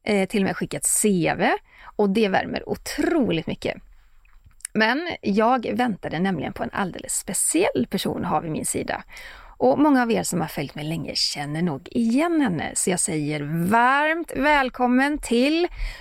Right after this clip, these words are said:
Maria Bjaring. Hon är min kollega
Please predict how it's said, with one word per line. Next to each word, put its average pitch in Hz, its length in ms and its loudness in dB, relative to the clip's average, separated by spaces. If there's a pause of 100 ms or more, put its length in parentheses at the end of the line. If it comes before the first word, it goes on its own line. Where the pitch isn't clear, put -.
(120)
Maria 196 640 2
Bjaring. 220 960 2 (160)
Hon 196 200 -2
är 208 40 4
min 214 140 4
kollega 285 560 2